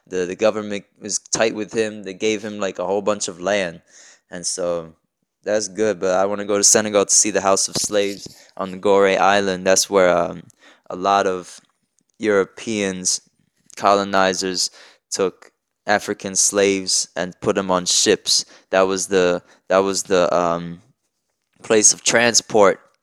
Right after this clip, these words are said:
through the first place in the Middle Passage, and then, you know, they would go across the Atlantic Ocean. But yeah, I just wanna see, like,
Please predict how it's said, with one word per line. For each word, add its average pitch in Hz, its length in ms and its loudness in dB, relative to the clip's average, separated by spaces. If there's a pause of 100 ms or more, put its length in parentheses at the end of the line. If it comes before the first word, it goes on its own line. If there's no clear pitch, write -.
(320)
through 107 160 -2
the 92 260 2
first - 460 2
place 113 380 0
in 95 100 -12
the 95 60 -12
Middle 101 240 -2
Passage, 98 640 0
and 90 180 -12
then, 92 160 -8
you 95 60 -14
know, 92 140 -8
they 92 140 -4
would 90 200 -12
go 95 300 -4 (220)
across 95 280 0
the 95 120 -2
Atlantic 92 460 -4
Ocean. 87 500 -4
But 85 280 -10 (640)
yeah, 87 440 -6
I 92 120 -2
just 92 200 -12
wanna 90 180 -14
see, 107 380 -8
like, 90 260 -8